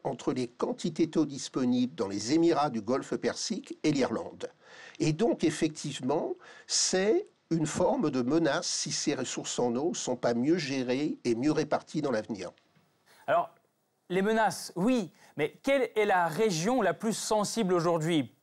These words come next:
Speaker 2: selon vous ? Où faut-il se préparer à un nouveau grand conflit ?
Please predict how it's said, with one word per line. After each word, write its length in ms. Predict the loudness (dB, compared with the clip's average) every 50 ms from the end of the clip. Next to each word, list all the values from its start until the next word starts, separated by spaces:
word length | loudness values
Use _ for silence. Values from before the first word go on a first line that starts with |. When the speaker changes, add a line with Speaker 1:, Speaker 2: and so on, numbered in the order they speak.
| _ _ _
Speaker 2:
selon 300 | -2 0 2 2 2 2
vous ? 200 | 2 2 0 -2 -4 -12 -16 -18 -18 -4 0
Où 100 | 0 2
faut-il 320 | 2 2 2 2 0 0
se 80 | 2 0
préparer 560 | -2 0 0 0 0 2 2 2 2 4 4
à 120 | 4 4
un 100 | 4 4
nouveau 400 | 2 2 2 2 2 2 2 2
grand 260 | 2 2 2 2 2 2
conflit ? 480 | 2 0 -2 -2 -4 -6 -8 -8 -14